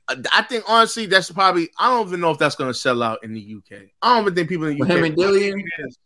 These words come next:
Speaker 1: Yeah, A J and Dillian. I don't think people
Speaker 2: I,
Speaker 1: really
Speaker 2: I don't necessarily like the Dillian fight 'cause I feel like, put him in there with that dude who just fought, um, who just fought Michael Coffey, Fabio, uh, Wardley.
Speaker 1: Oh yeah, nah,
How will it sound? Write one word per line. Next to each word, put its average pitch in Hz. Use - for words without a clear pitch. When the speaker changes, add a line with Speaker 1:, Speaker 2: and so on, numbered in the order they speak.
Speaker 1:
Yeah, 147
A 151
J 147
and 131
Dillian. 131
I 190
don't 196
think 175
people 170
Speaker 2:
I, 196
Speaker 1:
really 156
Speaker 2:
I 240
don't 220
necessarily 180
like 147
the 131
Dillian 147
fight 151
'cause 170
I 147
feel 190
like, 175
put 254
him 294
in 285
there 330
with 302
that 233
dude 233
who 170
just 190
fought, 202
um, 170
who 180
just -
fought 202
Michael 185
Coffey, 143
Fabio, 185
uh, 147
Wardley. 202
Speaker 1:
Oh 123
yeah, 104
nah, 104